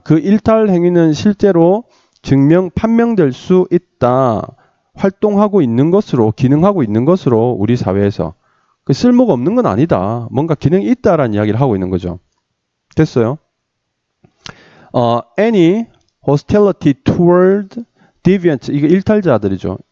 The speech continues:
언츠 하게 되면 사람이야. 일탈자들은, 어, 일탈자들을 향한이네요. 여기 전치사 이렇게 써서 일탈자들을 향한, 일탈하는 사람들이잖아.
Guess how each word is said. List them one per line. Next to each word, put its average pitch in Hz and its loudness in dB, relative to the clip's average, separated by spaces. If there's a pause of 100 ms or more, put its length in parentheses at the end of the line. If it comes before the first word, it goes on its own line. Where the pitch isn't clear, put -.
언츠 156 -2
하게 175 2
되면 127 -4
사람이야. 131 0
일탈자들은, 135 0 (680)
어, - -6
일탈자들을 147 2
향한이네요. 151 0
여기 110 -2
전치사 120 -2
이렇게 113 -2
써서 117 -2 (460)
일탈자들을 147 2
향한, 143 -2
일탈하는 196 0
사람들이잖아. 101 -2